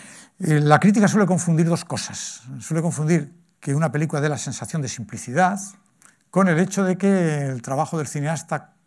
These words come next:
que ha producido ese resultado sea simple. Este aforismo de Bresson nos advierte que no, que es exactamente lo contrario,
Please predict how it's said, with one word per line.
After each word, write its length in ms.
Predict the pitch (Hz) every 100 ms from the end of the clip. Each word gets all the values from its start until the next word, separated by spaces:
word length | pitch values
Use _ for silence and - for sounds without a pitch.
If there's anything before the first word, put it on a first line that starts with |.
| - 147 131 -
que 100 | 156
ha 80 | 151
producido 300 | 131 147 143
ese 100 | 143
resultado 360 | 110 127 151
sea 140 | 143 127
simple. 460 | - 90 - - _ _ - - - -
Este 140 | 156 190
aforismo 300 | 170 170 180
de 60 |
Bresson 500 | 143 185 185 185 180 170 - - - - - -
nos 160 | 127
advierte 340 | 135 175 180 147
que 80 |
no, 180 | 160 185
que 100 | -
es 80 | 127
exactamente 380 | 127 170 165 151
lo 80 | 127
contrario, 440 | 127 160 127